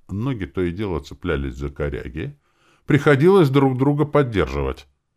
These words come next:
В какой-то момент Витя перестал ощущать пальцы ног. Икры стали каменными.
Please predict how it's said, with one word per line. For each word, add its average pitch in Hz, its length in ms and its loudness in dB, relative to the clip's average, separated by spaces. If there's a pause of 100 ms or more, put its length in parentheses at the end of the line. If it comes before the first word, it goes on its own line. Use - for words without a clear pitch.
(260)
В - 100 -20
какой-то 85 440 -4
момент 85 420 -4
Витя 82 240 -6
перестал 82 540 -4
ощущать 73 560 -6
пальцы 76 380 -4
ног. 71 380 -8 (400)
Икры 151 320 4
стали 160 340 4
каменными. 104 1080 2